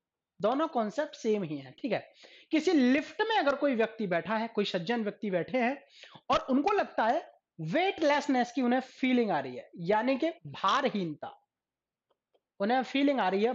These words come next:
भारहीनता की उन्हें फीलिंग आ रही है, उन्हें लगता है कि उनका वेट ज़ीरो हो गया, उन्हें लग रहा है ऐसा,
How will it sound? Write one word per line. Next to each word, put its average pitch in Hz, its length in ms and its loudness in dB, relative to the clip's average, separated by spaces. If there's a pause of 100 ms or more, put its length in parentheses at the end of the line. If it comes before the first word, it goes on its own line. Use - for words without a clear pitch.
(120)
भारहीनता 233 1300 -2
की 214 100 -4
उन्हें 226 160 2
फीलिंग 208 380 0
आ 151 80 0
रही 151 160 -2
है, 214 80 2
उन्हें 220 220 0
लगता 233 280 0
है 285 80 2
कि 277 100 0
उनका 233 180 0 (120)
वेट 240 280 2
ज़ीरो 190 380 -2
हो 151 80 -2
गया, 127 220 -6
उन्हें 247 160 0
लग 269 200 0
रहा 202 140 2
है 214 80 0
ऐसा, 190 240 -2